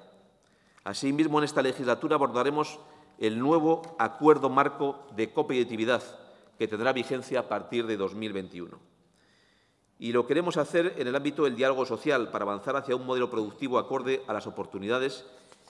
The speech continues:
y necesidades de Castilla y León. Bloque dos,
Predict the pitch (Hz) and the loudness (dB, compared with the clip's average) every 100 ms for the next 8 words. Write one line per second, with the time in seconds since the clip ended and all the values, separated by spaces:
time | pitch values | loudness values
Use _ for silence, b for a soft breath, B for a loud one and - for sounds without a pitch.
0 | - 113 107 101 98 104 113 110 113 - | -12 -8 -6 -6 -6 0 2 2 -2 -8
1 | - - _ 98 98 95 - 107 92 80 | -18 -20 _ -10 -8 -8 -8 -8 -6 -8
2 | - - _ _ _ _ _ _ _ _ | -12 -16 _ _ _ _ _ _ _ _
3 | _ _ _ _ _ _ _ _ _ 104 | _ _ _ _ _ _ _ _ _ 0
4 | 131 143 117 110 - | 2 4 2 0 -4